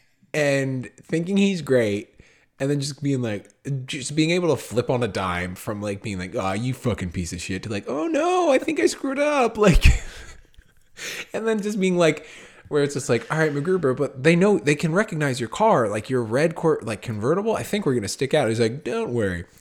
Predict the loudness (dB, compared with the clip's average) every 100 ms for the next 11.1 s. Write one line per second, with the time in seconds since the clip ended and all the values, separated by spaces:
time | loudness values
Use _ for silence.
0 | -8 -2 -2 -2 -8 -8 -10 -8 -8 -8
1 | -8 -8 -8 -10 -10 -6 -4 -4 -6 -2
2 | 0 0 0 0 -4 -10 -2 2 2 2
3 | 0 0 0 -4 0 0 0 0 0 0
4 | 2 2 0 -4 0 2 2 2 0 -2
5 | -2 -6 -6 _ -10 -4 0 2 0 -4
6 | -4 -2 -2 -4 -4 -2 2 2 2 -6
7 | _ _ -20 -20 _ -20 _ -16 -16 -16
8 | -20 -20 -20 -14 -10 -10 -12 -14 -8 -8
9 | -6 -8 -8 -14 -18 _ -18 -14 -14 -16
10 | -18 -12 -6 -4 -6 -10 -10 -6 -6 -8